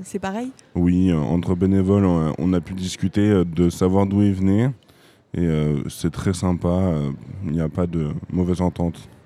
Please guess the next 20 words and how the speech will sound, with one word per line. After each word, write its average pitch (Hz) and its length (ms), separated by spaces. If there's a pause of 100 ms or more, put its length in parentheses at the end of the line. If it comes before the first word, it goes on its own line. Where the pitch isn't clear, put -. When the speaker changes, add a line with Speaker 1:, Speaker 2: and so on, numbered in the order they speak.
(240)
Speaker 1:
Ok. 190 220 (400)
Alors 202 280
concrètement, 254 720
quand 247 140
tu 247 120
arrives 226 220
la 214 140
semaine, 214 240
donc 196 120
tu - 120
es - 20
là 196 120
tous - 120
les 233 100
jours ? 269 200 (400)
Speaker 2:
C'est 87 160
ça. 80 200 (280)
Speaker 1:
Ouais. - 120 (220)
Et 208 140
donc, 240 180